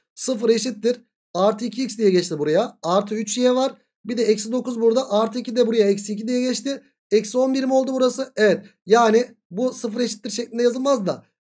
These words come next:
iki x artı üç y eksi on bir eşit sıfır şeklinde yazılır tabii ki. İşte bu orta dikme doğrusunun denklemi de çıktı mı? Çıktı. Yine sınavda çıkmaya aday bir soru arkadaşım. Ö S Y M tarafından da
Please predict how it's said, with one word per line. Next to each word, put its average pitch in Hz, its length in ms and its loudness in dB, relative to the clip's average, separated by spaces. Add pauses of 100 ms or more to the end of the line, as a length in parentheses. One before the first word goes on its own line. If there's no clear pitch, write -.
iki 262 300 -6
x 226 140 -4
artı 202 280 0
üç 226 320 -8
y 226 140 4
eksi 175 300 -4
on 214 240 -2
bir 262 200 -4
eşit 208 260 -2
sıfır 190 260 -4
şeklinde 190 380 -6
yazılır 202 400 2
tabii 156 240 -2
ki. 120 200 -14 (320)
İşte 202 500 -4
bu 220 260 4
orta 226 260 2
dikme 185 280 -2
doğrusunun 196 380 2
denklemi 175 340 -2
de 139 100 -10
çıktı 214 300 -8
mı? 262 80 -4
Çıktı. - 380 -12 (240)
Yine 254 260 2
sınavda 214 640 0 (100)
çıkmaya 202 720 0
aday 196 440 2
bir 214 140 4
soru 170 280 0
arkadaşım. 160 580 -2 (280)
Ö 196 180 4
S 214 180 2
Y 220 240 6
M 254 220 0
tarafından 180 640 -2
da 262 260 -2